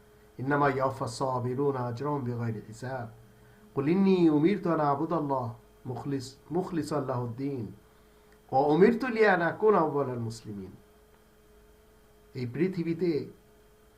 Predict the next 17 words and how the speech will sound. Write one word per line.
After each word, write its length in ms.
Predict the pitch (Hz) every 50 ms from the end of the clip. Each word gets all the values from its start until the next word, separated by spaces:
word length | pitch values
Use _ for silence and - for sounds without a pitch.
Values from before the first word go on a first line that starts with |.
| _ _ _ _ _ _ _ _ _ _ _ _ _ _ _ _ _ - -
ব্রিটিশ 520 | 117 120 160 190 196 190 240 233 - -
এবং 320 | 202 185 180 175 156 143 143
আমেরিকানরা 640 | 143 147 151 151 156 156 175 175 180 170 160 143
নাগরিকত্ব 720 | 127 127 127 127 143 160 160 190 190 190 180 - - 185
নিয়ে 160 | 170 165 156 143
বড়ই 360 | 135 135 135 143 147 143 139 - - - _ _ _ _ _ _ _ 117
গর্ব 360 | 113 131 135 139 151 147 165
করে। 320 | 165 - 143 123 113 104 98 98 - - - _ _ _ _ _ _ _ _ _ _ _ _ -
বিশেষ 480 | 120 120 160 165 - - 240 233 233 -
করে 260 | - 240 220 214 202
আমরা 240 | 185 170 170 180 180
যদি 400 | 170 170 165 165 165 156 156 - - - - - - - - -
ইউরোপের 560 | 160 185 226 240 233 220 196 - 180 160 147
ভিতরে 360 | 151 151 - 170 156 143 139
গ্রিস 640 | 117 113 117 117 135 156 196 208 196 - - - -
সমাজকে 500 | - 175 165 160 156 147 - - 147 131
দেখি, 360 | 117 117 113 113 - 113